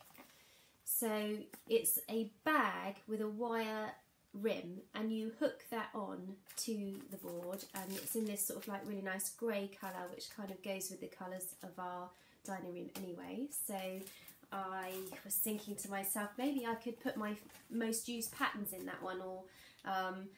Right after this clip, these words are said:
magazines, or, right, sorry about that. I was talking about this lovely bag, and then my,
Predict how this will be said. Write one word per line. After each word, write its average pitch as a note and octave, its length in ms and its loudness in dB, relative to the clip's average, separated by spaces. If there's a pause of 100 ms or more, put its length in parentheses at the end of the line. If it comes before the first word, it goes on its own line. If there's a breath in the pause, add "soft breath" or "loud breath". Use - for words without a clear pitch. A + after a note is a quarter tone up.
(140 loud breath)
magazines, G#3+ 1000 2
or, F3+ 340 -2 (1200 loud breath)
right, G3 220 6
sorry G#3 260 6
about F3 220 4
that. B3 280 2
I A3 120 6
was A3 140 4
talking C4+ 240 6
about A#3 200 4
this A3+ 160 4
lovely B3 300 6
bag, G3 500 4
and G#3+ 160 4
then G3+ 320 4
my, G3 240 4